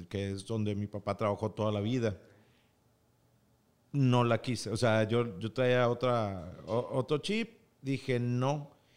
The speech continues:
Entonces, créeme que ese hobby que empezó lo tomé muy en serio porque, pues, me estaba gastando las fichas. No, no tienes tantas fichas en la, eh, eh, eh, para jugarlas y, y le aposté a la, a la banda. Por eso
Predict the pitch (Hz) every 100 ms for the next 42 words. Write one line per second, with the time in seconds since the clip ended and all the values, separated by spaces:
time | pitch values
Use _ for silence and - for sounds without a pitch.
0 | _ - 113 120 120 - 127 131 139 151
1 | 147 - 113 107 104 101 98 90 120 117
2 | - 135 131 135 139 131 135 135 113 113
3 | 107 120 123 110 - 101 101 113 117 120
4 | 127 127 120 139 160 - - _ _ -
5 | 104 101 104 101 98 95 - 107 151 135
6 | - 110 143 143 110 143 151 120 127 131
7 | 139 - 180 - 165 160 156 156 160 175
8 | 156 143 - - - - 107 110 110 110
9 | 107 101 95 92 82 98 92 - 104 104
10 | - 110 123 135 165 175 - - 120 110
11 | 104 78 104 101 104 - 95 - 104 120
12 | 139 95 82 95 151 165 110 127 123 147